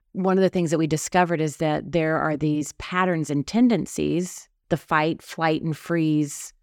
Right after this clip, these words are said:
characteristics and attributes. We called them villains. We actually turned them into characters and called them villains so that people could more easily identify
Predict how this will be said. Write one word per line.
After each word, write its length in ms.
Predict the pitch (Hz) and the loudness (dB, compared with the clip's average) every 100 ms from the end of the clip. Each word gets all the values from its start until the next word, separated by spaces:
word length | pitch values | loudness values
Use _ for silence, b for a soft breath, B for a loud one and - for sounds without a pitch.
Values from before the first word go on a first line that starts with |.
| _ | _
characteristics 800 | - 190 156 - 160 156 165 - | -2 0 0 0 0 0 0 0
and 100 | 156 | 0
attributes. 680 | 147 147 - 143 151 151 - | 0 0 -2 0 0 0 -2
We 280 | 165 202 208 | 0 0 0
called 360 | - 196 170 | 0 0 2
them 220 | 151 156 139 | 0 -2 2
villains. 520 | 190 160 135 185 170 | 2 2 0 0 0
We 80 | 170 | 0
actually 240 | 165 170 | 0 -2
turned 240 | - 175 | -2 -2
them 100 | 156 | 0
into 180 | 156 151 | 0 0
characters 800 | 143 196 202 202 - 160 147 160 | -4 -2 0 -2 -2 -2 -2 0
and 140 | 160 151 | 0 -2
called 300 | 175 165 156 | 0 0 0
them 240 | 151 147 | -2 0
villains 640 | 196 185 151 151 226 214 - _ | 4 4 4 2 0 0 -8 _
so 180 | - 185 | -4 2
that 240 | 175 - | 2 2
people 300 | 185 - 175 | 0 2 2
could 220 | - 180 | 2 0
more 220 | 170 165 165 | 0 0 0
easily 520 | 190 208 202 185 160 | 2 0 2 2 2
identify 1000 | 151 147 180 185 - 160 151 147 147 | 0 0 0 0 -2 0 0 -2 -4